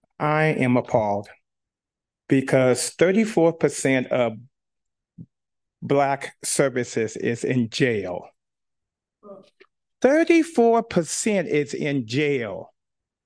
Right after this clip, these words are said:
Where is the Black health at U C S F, Kaiser, and these other hospitals? Zuckerberg has a fourteen percent, one of the lowest on the sheet.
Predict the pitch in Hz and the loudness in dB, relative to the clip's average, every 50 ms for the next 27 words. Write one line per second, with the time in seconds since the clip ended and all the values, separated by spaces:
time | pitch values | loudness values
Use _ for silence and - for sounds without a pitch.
0 | _ _ _ _ _ _ _ _ _ _ _ _ _ - 139 143 180 220 247 277 | _ _ _ _ _ _ _ _ _ _ _ _ _ -4 0 2 2 4 4 4
1 | 302 302 311 302 - 196 202 202 202 - 160 156 160 143 123 160 175 185 190 196 | 4 2 2 2 2 4 4 4 4 2 0 0 0 0 2 0 2 2 2 2
2 | 190 190 - - - 190 190 185 185 175 - - 139 135 127 147 175 202 202 - | 0 -2 -6 -8 -4 -2 -2 -2 -2 -4 -4 -4 -4 -4 -4 -4 -6 -6 -6 -6
3 | - 214 190 185 190 185 185 - - 156 147 147 143 - - - - - - 202 | -6 -2 -2 -2 -2 -4 -6 -4 -4 -2 -2 -2 -4 -6 -8 -12 -10 -8 -6 -4
4 | 196 190 196 185 175 147 160 160 156 165 160 160 - - - - - - - 160 | -4 -2 -2 -4 -4 -2 -2 -2 -2 -4 -6 -8 -14 -20 -20 -20 -12 -6 -4 -4
5 | 156 147 147 156 151 - - - 165 170 160 123 143 120 113 - - - - 123 | -2 0 0 0 -2 -2 0 0 2 2 2 0 0 -2 -2 -6 -10 -8 -6 -6
6 | 104 - - - - - - - - - - - - _ _ _ _ _ _ _ | -6 -6 -8 -8 -6 -6 -6 -6 -10 -12 -14 -16 -18 _ _ _ _ _ _ _
7 | _ _ _ _ _ _ _ _ _ - - 247 285 - - 254 - 190 190 190 | _ _ _ _ _ _ _ _ _ 0 2 2 2 4 2 2 4 6 4 4
8 | 185 165 151 160 143 139 131 - 123 120 - - - 294 285 277 285 285 - - | 4 2 2 2 4 4 4 2 2 0 0 -2 0 0 2 2 2 0 -2 -2
9 | 247 240 233 233 208 180 - - - 147 131 131 135 147 143 131 123 127 127 139 | 0 0 0 0 -2 -4 -2 -2 -2 -2 0 0 -2 -2 -2 -2 -4 -2 -2 0
10 | 147 180 196 196 196 190 - 180 151 151 151 - - - 120 - - - - | 0 -2 -2 -4 -6 -6 -4 -4 -4 -4 -6 -6 -6 -6 -6 -8 -8 -14 -20